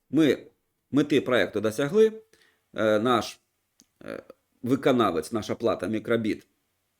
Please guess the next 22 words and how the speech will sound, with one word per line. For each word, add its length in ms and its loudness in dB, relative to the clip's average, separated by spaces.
разом 520 0
із 160 -2
виконавцем 600 -4
Черепашка, 640 -4
е, 420 -2
спочатку 560 -2
вітається 560 -2
з 40 -8
нами 300 -6
сердень-, 600 -4
серденьком, 840 -2
а 120 -2
потім, 500 -2
е, 220 -4
малює 420 -2
тризуб. 480 -8
Дякую 480 0
вам 220 -2
за 100 -6
увагу. 460 -4
Е, 280 -10
спробуйте, 760 0